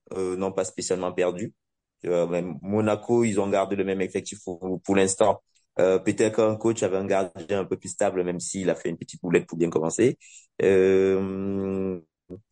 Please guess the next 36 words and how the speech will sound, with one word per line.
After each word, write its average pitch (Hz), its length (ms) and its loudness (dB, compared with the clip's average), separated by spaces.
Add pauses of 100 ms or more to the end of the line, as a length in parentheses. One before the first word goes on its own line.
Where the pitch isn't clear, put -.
(340)
Marseille, 135 600 8
Aubameyang, 131 840 8
ça 117 160 4
vaut 107 120 2
quand 110 100 2
même 107 140 0
Sanchez, 104 420 0
je 98 60 -4
pense, - 360 -10 (1000)
pour 98 120 -2
l'instant. 92 480 2 (400)
Payet, 117 520 6
on 98 80 4
n'avait 98 240 4
pas 101 120 2
trop - 140 -2
besoin 98 260 2
l'année 92 200 -2
dernière. 104 560 0 (1120)
Ça - 260 -2
gagne 123 220 0
pour 120 160 0
l'instant, 120 360 0
donc 95 280 0
ça 90 100 -6
va 92 100 0
faire 92 160 -4
quelque 92 200 -4
chose. 156 480 0 (960)
Nice 160 380 0
et 170 80 4
Lille, 202 200 -2
ils 147 140 -2
ont 131 80 2
bien 139 200 2
bossé. 160 680 -2